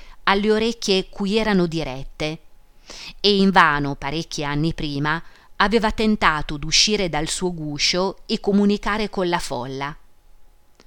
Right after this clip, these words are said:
S'era dovuto ritirare indispettito e sprezzante.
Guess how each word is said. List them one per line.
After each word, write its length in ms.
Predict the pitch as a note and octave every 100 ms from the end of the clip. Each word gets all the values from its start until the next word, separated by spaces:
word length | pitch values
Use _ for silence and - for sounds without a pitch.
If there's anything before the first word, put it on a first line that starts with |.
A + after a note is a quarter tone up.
| -
S'era 340 | - - G3+ F#3+
dovuto 400 | F3+ F#3 A3 G3+
ritirare 600 | F3 E3+ E3+ E3 D#3 D3
indispettito 840 | C#3+ C#3+ D3+ - D#3+ - B3 -
e 80 | G3+
sprezzante. 960 | - - E3 - C3+ B2 C#3 C3+ C#3+